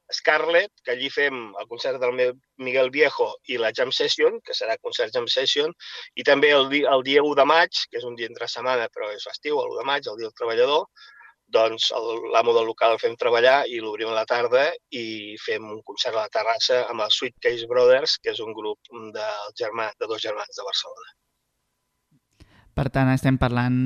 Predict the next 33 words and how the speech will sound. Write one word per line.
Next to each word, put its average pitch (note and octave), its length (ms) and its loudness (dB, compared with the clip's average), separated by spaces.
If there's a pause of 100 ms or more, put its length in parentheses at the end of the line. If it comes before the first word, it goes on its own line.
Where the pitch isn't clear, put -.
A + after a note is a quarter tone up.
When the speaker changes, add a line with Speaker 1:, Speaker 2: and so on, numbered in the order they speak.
Speaker 2:
Isaac, B2 320 2
no? B2 280 2
Que B2 340 0
més A#2+ 180 0
enllà B2+ 160 4
d'aquestes B2 280 2
edicions C3 520 2
hi C3 160 -4
ha B2+ 140 6 (220)
realment C3+ 400 4
un C#3 160 4
binomi, C3 360 4
no? A#2 160 4
Entre C3+ 320 2
el A#2+ 160 0
jazz A#2 380 2
i A2+ 100 0
Cambrils. A2+ 680 -2 (1700)
Speaker 1:
Bé, D3 300 4
no C3+ 140 -2
sé, - 280 -6
<laughs> - 260 -8
sí, C3 360 -6
sí, A2 320 -6
suposo B2 380 0
que B2 80 2
es G#2+ 120 -2
podríem A#2 420 -4
dir, A2+ 140 -6
sí, A2 180 -6
fa A2 140 -2
quinze A2 280 -6
anys, A2+ 300 0